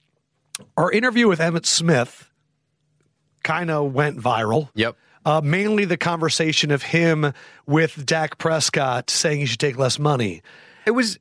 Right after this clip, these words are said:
Speaker 2: I mean, it, it was definitely, like, he was equivocating a little bit. He was like, you know, "Hey, if you wanna keep this team intact, maybe you wanna take a little bit less. Instead of the thirty-five million, you take a twenty-eight million." So I don't wanna make it seem like we're
Speaker 1: But he
Speaker 2: blowing
Speaker 1: did
Speaker 2: it out of
Speaker 1: come out
Speaker 2: proportion.
Speaker 1: afterwards and say, "I took less,
Speaker 2: But
Speaker 1: you should take
Speaker 2: Right,
Speaker 1: less."
Speaker 2: yes.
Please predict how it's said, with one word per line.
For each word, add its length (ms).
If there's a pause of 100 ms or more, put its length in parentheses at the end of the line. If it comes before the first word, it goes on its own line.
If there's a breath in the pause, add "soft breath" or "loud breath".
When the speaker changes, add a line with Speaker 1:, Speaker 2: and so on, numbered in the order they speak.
(340)
Speaker 2:
I 60
mean, 200
it, 120
it 180
was 160
definitely, 340
like, 360
he 180
was 140
equivocating 640
a 40
little 220
bit. 220
He 100
was 220
like, 280
you 80
know, 240
"Hey, 340
if 100
you 80
wanna 160
keep 220
this 160
team 260
intact, 400
maybe 220
you 80
wanna 180
take 220
a 40
little 220
bit 140
less. 340
Instead 280
of 80
the 80
thirty-five 540
million, 320
you 60
take 180
a 40
twenty-eight 440
million." 320 (220 loud breath)
So 140
I 20
don't 160
wanna 180
make 240
it 80
seem 240
like 140
we're 60
Speaker 1:
But 80
he 160
Speaker 2:
blowing 220
Speaker 1:
did 20
Speaker 2:
it 80
out 20
of 60
Speaker 1:
come 100
out 140
Speaker 2:
proportion. 120
Speaker 1:
afterwards 440
and 100
say, 240 (100)
"I 200
took 300
less, 400
Speaker 2:
But 140
Speaker 1:
you 120
should 220
take 260
Speaker 2:
Right, 220
Speaker 1:
less." 180
Speaker 2:
yes. 320